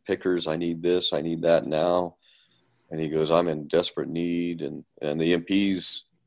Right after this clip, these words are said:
they said they just turned to these guys hanging out at the gate, and they go, "You guys got, wanna go work?" And they go, "Yeah." And they go, "Well, Pueblo's a long ways away from here." So they just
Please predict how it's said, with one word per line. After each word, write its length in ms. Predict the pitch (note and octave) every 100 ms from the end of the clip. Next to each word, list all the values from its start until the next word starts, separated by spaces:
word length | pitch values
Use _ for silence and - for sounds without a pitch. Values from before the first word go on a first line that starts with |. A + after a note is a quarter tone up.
| _ _ _ _ _ -
they 160 | E2
said 220 | E2 F2+ E2+
they 140 | E2+
just 220 | F2 E2+
turned 260 | - F#2+ F2+
to 100 | F2+
these 240 | E2+ E2+
guys 400 | - F#2 F#2+ F2+
hanging 280 | F#2+ G2 G2
out 100 | G2+
at 80 | F2+
the 60 | F2+
gate, 340 | G2+ A2+ G#2+
and 80 | -
they 80 | D#2
go, 100 | D#2+
"You 240 | E2+ F2+
guys 240 | F#2 F2+
got, 300 | F2+ F2 E2+
wanna 180 | E2 F2+
go 140 | F#2+ G2+
work?" 400 | A#2 C#3 - - - - _ _ _ _
And 320 | D#2 D#2+ D#2 D2+
they 120 | D2+
go, 160 | D2+
"Yeah." 400 | D2+ D#2 A2 C#3 - _ _ _ _ _ _ _ -
And 260 | D#2+ D#2+ D#2
they 60 |
go, 120 | D#2+ D#2
"Well, 180 | D2+
Pueblo's 760 | - G#2 G#2 G2 F2 E2 - - -
a 80 | D#2
long 300 | E2 F#2 G2+
ways 240 | G2 G2+
away 220 | G2 G#2+
from 240 | A#2+ G2 E2+
here." 280 | E2 D#2+ D2
So 540 | - E2 D#2 D2+ D2 _ _ _ _ _ _ _
they 140 | E2+ E2+
just 260 | F2+ E2